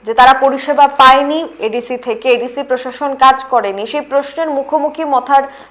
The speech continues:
সুপ্রিমোকে হতে হবে। তার কারণে নতুন একটি দলের নামে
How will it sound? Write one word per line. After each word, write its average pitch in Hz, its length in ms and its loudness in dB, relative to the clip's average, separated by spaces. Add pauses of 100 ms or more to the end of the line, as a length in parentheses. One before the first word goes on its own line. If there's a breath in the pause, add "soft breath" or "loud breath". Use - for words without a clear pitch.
(140)
সুপ্রিমোকে 262 560 -4
হতে 226 220 -6
হবে। 196 280 -2
তার 349 460 4
কারণে 185 500 2 (1700)
নতুন 269 340 0
একটি 349 280 -2
দলের 262 320 4
নামে 190 420 -2